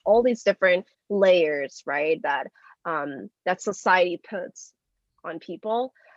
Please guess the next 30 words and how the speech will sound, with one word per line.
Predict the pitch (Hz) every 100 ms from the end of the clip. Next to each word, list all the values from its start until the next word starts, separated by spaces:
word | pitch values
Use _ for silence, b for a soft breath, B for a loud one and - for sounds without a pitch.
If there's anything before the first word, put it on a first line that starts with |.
| b _ _ _ _ _
But, | 190 220 196 175 175 - -
um, | 202 190 185 -
once | 214 202 226 254 - 277
you | 254 254 247 247 254 _ _ _ _ _ _ _ _ -
let | 208 202 -
that | 151 _
go | 202 165 120 - - _ _ _ 285 _ _ _ _ _ 196
and | 190 190
you | 196 196 -
open | 202 214 196 196 196 185
yourself | 202 202 196 - - 180 214 -
up, | 160 151 208 _ _ _ _ _ _ -
you | 190 226 214
can | - 254 202 175
listen | 214 - - 156
to | - -
people. | - - - - -
And | 180
I | 185
think | - 240 277
listening | 170 185 - 262 277 285 320 _ _ _ _ -
is | 185 185 -
underrated, | 190 190 202 190 156 139 196 208
because | 196 - 180 165 -
these | 185 214 196 -
days | 131 160 165 247 262 -
people | - -
like | - 214
to | -
talk. | 180 - 180 -